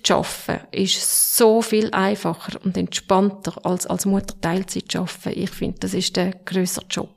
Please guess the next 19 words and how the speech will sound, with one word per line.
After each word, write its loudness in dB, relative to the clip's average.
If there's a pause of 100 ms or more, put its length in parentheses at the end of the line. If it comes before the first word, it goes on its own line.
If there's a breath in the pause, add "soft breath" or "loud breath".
(120)
Weil -2
im 2
Kopf 2
hat -2
man -2
immer 2
noch -2
den -6
Faden -2 (500 loud breath)
von 0
daheim, 0
man -2
fährt -4
so -2
vielgleisig. -2
Und -2
das -2
finde 0
ich -6